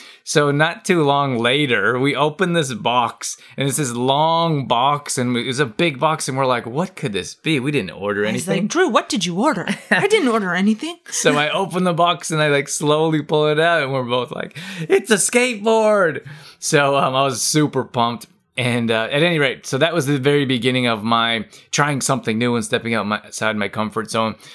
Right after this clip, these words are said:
Speaker 1: I thought it was gonna be super challenging to ride and to stand on it,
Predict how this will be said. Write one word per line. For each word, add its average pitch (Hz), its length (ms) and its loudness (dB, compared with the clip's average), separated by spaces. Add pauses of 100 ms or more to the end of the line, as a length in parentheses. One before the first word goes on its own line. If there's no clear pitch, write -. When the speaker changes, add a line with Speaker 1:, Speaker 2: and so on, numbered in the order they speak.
(120)
Speaker 1:
I 127 100 0
thought 165 220 0
it 175 60 2
was 156 140 2
gonna 143 200 0
be 127 140 -2
super 135 420 -2
challenging 120 760 -2
to 127 320 -2
ride 107 480 0
and 98 160 -2
to 107 160 -4
stand 104 420 -4
on 123 160 0
it, 127 140 -6